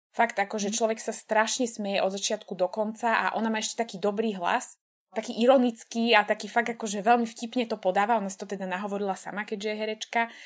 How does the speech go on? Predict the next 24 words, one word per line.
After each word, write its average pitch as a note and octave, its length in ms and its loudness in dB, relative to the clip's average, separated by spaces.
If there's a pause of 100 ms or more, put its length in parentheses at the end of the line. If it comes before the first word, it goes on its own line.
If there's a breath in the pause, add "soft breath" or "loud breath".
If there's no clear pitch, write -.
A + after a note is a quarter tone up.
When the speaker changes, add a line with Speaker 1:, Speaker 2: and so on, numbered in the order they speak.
(200 loud breath)
Speaker 1:
a, F#3+ 100 -2 (160)
e, F#3+ 220 2
to A3+ 120 -4
sa D#4+ 120 0
mi B3 120 0
na G3+ 120 0
tom G3+ 200 -4
veľmi G#3 260 0
páčilo, E3 680 -4
že, F#3 220 -4 (200)
Speaker 2:
Mhm. - 60 0
Speaker 1:
že G3 100 -4
práve A3 320 2
ona A#3 220 4
si G#3 180 -8
nahovorila G3 800 0
tak F#3 160 -6
veľmi A3 280 4
autenticky F3 760 -4
tie F3+ 160 -12
svoje G3 320 2
epizódy E3 680 -4
zo E3+ 180 -8
života. D#3+ 440 -8